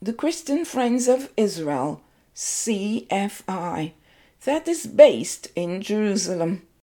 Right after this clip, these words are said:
C F I has partnered with a number of groups in Israel, such as the Israel Defense Forces, the Holocaust survivors, and those on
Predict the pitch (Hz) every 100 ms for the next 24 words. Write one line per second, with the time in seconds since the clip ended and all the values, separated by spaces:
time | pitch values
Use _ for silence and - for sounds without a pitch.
0 | _ _ _ - - 403 - 233 151 147
1 | 180 233 214 - 262 285 208 185 202 214
2 | 240 208 220 233 233 233 311 254 202 226
3 | - - - 175 175 - 226 208 165 151
4 | 156 156 _ _ _ _ - - 214 277
5 | 269 240 196 - 285 349 208 208 208 233
6 | 226 180 175 - - 247 226 220 123 139
7 | 226 - - _ - 165 170 185 208 214
8 | 240 240 - - - 277 254 220 185 170
9 | 160 226 226 - _ - _ - 214 220
10 | 196 269 240 185 226 - 180 185